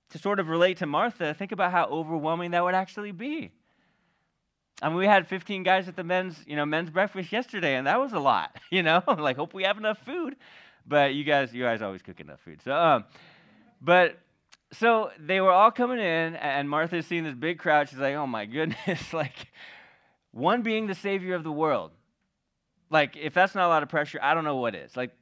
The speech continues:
think about the weight of that. Like, like, what would you get ready if Jesus were to come in as a guest in your home? Pop-Tarts?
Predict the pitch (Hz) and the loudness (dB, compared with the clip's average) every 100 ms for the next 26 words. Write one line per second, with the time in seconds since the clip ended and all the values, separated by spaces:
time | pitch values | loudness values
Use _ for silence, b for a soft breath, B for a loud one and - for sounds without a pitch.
0 | _ _ _ - 233 269 160 139 135 131 | _ _ _ -6 -4 2 4 4 2 -6
1 | 123 160 254 107 82 53 _ _ _ 156 | -4 -4 -4 -6 -10 -12 _ _ _ 0
2 | 165 185 170 269 311 262 233 196 165 135 | 2 2 4 2 2 -4 -6 -2 -2 0
3 | 143 156 120 110 120 B B - 131 120 | 0 0 -2 -6 -10 B B -8 -8 -8
4 | 113 180 190 185 - 170 156 - 175 170 | -8 -6 -6 -8 -6 -4 -4 -4 -4 -2
5 | 156 147 147 - _ _ 127 127 131 135 | -2 -4 -6 -12 _ _ -6 -6 -2 -4
6 | 127 127 117 110 85 - _ _ _ _ | -4 -8 -8 -8 -10 -14 _ _ _ _
7 | _ _ _ _ _ _ _ _ _ _ | _ _ _ _ _ _ _ _ _ _
8 | - 123 - 202 208 | -2 -2 0 -4 -6